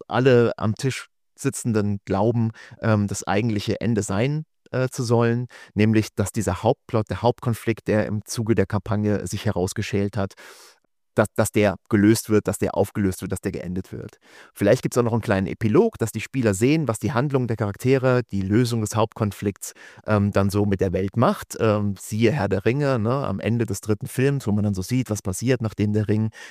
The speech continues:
äh, in den, in den Vulkan geworfen wurde. Ähm, das wäre natürlich auch ein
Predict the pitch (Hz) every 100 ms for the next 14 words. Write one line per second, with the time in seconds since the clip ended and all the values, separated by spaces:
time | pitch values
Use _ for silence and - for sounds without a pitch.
0 | - 107 104 104 110 107 104 101 101 101
1 | 98 98 120 110 110 98 101 104 104 98
2 | 104 98 101 - - 120 107 101 101 -
3 | 104 78 98 98 - 160